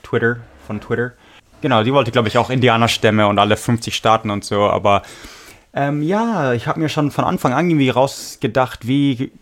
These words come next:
rede ich über De Vaca und Coronado und diese Spanier, die Florida und durch Texas in New Mexico und Arizona und Südweststaaten gekommen sind, also was noch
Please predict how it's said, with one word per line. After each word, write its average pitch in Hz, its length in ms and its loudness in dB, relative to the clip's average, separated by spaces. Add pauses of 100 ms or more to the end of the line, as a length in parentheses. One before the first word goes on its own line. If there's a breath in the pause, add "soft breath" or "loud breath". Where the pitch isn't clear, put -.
(120)
rede 139 220 4
ich 131 140 0
über 120 180 4
De 113 160 2
Vaca 113 320 2
und 104 340 -4
Coronado 107 680 2
und 107 200 -4
diese 101 380 0 (400 loud breath)
Spanier, 113 540 4
die 104 200 0
Florida 107 800 4
und 101 580 -4
durch 104 520 -4
Texas - 580 -6
in 95 400 -6 (420 loud breath)
New 110 100 0
Mexico 107 460 0
und 101 120 2
Arizona 107 540 0
und 101 200 -6
Südweststaaten 107 720 0
gekommen 107 360 0
sind, 107 240 -2
also 107 240 -2
was 120 160 0
noch 104 300 -2